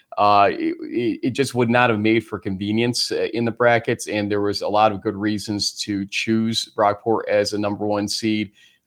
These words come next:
uh, with their profile overall. So it, it just wasn't looking good. It, we toyed with it. We asked the question out loud, especially when Barry was still in there too, and, you know, whether Frostburg State could be in the running, uh, as well, et cetera, et cetera. But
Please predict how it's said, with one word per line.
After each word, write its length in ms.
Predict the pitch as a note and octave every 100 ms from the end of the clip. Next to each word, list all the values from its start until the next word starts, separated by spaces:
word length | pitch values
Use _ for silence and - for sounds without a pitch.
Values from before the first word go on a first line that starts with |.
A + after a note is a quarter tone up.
| -
uh, 140 | F#2+
with 380 | F#2+ G2+ G2+ -
their 160 | G#2+
profile 560 | G#2+ A2+ G#2+ - G#2 G2+
overall. 640 | G2+ G2 G2 G#2+ G#2+ G#2+
So 400 | G#2+ - A2 G#2
it, 180 | G2+ A2 -
it 200 | A2+ G2+
just 220 | B2 B2
wasn't 240 | A#2 G#2
looking 320 | G#2 - G2+
good. 300 | G2 G#2+ G#2+ - - _ -
It, 240 | - G#2
we 120 | D#3
toyed 300 | D3 D3+ D3+
with 220 | C#3+ D3
it. 180 | D3 B2+
We 160 | A#2 A2+
asked 280 | A2+ A#2+ -
the 60 |
question 380 | - A#2+ A2 A2+ G#2+ -
out 220 | A2+ G#2+
loud, 360 | G#2+ A2 A2 A2
especially 360 | G#2+ A#2 - G#2+
when 100 | G#2
Barry 320 | G#2+ A2 G#2+
was 160 | G#2+
still 180 | - G#2+
in 60 | G#2+
there 160 | G#2
too, 420 | G#2 - G#2+ G#2+ G#2+
and, 180 | G#2+
you 120 | F2 G2+
know, 80 |
whether 180 | G2+ G#2+
Frostburg 480 | G#2 G#2+ G#2+ - A2
State 380 | - A2+ G#2+ -
could 100 | G#2
be 140 | A2
in 60 | G#2+
the 60 | G#2+
running, 420 | G#2+ G#2+ G#2+ G#2+ _ - _ -
uh, 140 | G2+
as 340 | G2+ G#2 G2+ -
well, 400 | G#2+ G#2+ G#2+ G#2+
et 140 | G2+
cetera, 240 | A#2 A2 G#2
et 80 |
cetera. 320 | - A2+ A2 G#2
But 240 | A2 F#2